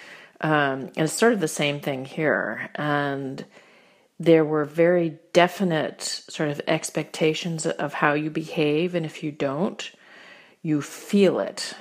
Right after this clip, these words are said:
You, you get, you feel there's some kind of social sanction, and there's a tremendous pressure to conform. And that's how it is here.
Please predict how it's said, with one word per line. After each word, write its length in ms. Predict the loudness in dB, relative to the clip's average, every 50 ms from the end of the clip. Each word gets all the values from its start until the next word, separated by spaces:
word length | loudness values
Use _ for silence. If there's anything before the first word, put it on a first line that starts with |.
| -10
You, 140 | -6 -4 -4
you 240 | -4 -4 -4 -4 -4
get, 460 | 0 2 2 2 2 2 -2 -8 -10
you 160 | -4 -2 -2 -2
feel 640 | -4 -6 -16 -6 0 2 4 4 4 4 4 2
there's 260 | 0 0 0 0 0 -2
some 240 | -2 -2 -2 -2
kind 240 | -2 -2 -2 -2 0
of 120 | -2 -2 -4
social 440 | -2 -2 0 0 -2 -4 -6 -6
sanction, 540 | -6 -6 -4 -4 -4 -6 -6 -6 -6 -6 -4
and 140 | -4 -6 -6
there's 140 | -6 -4 -4
a 80 | -6
tremendous 920 | -6 -6 -8 -8 -6 -6 -6 -4 -2 0 2 2 2 2 0 -2 -6 -8 -10
pressure 480 | -6 -4 -4 -2 -2 -2 -4 -4 -6
to 140 | -6 -8 -10
conform. 720 | -12 -12 -12 -14 -12 -10 -8 -6 -6 -6 -6 -8 -10 -12 -16 _ -20 -20 -20 -20 -20 -20 -20 -20 -20 -14 -6 0
And 80 | 2
that's 200 | 4 4 2 2
how 200 | -2 -2 -2 0
it 160 | 0 0 -2 -2
is 360 | -4 -4 -4 -6 -6 -6 -4
here. 400 | -2 -2 0 -2 -2 -6 -10